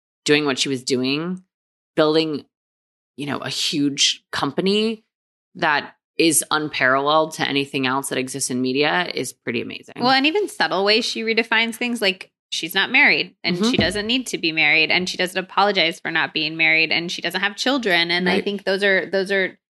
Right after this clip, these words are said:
Speaker 2: tiny subversions that send huge messages.
Speaker 1: Totally. And the thing is, is anyone that I've ever met that either has worked with Oprah or has been around Oprah, they always say that there is a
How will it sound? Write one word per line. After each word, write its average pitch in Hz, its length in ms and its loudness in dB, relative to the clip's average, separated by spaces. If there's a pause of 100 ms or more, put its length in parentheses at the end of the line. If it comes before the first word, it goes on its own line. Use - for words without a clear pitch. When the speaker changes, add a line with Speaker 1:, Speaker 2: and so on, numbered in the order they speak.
Speaker 2:
tiny 214 360 -2
subversions 196 800 -4
that 175 240 -2 (340)
send 180 280 -2
huge 170 380 -10 (100)
messages. - 580 -8
Speaker 1:
Totally. 175 480 0 (160)
And 196 360 2 (280)
the 208 80 -6
thing 202 220 4
is, 190 160 2
is 170 160 -6
anyone 180 380 0
that 180 100 0
I've 165 120 2
ever 160 180 0
met 151 260 -2
that 139 320 -2
either 147 260 -2
has 143 200 -6
worked 156 240 -2
with 214 80 -4
Oprah 226 500 2 (320)
or 156 140 0
has 147 120 -2
been 143 140 0
around 135 320 2
Oprah, 180 760 0
they 160 160 0
always 143 360 2
say 135 420 0
that 127 340 -2 (140)
there 135 200 -4
is - 380 -4 (100)
a 127 340 -4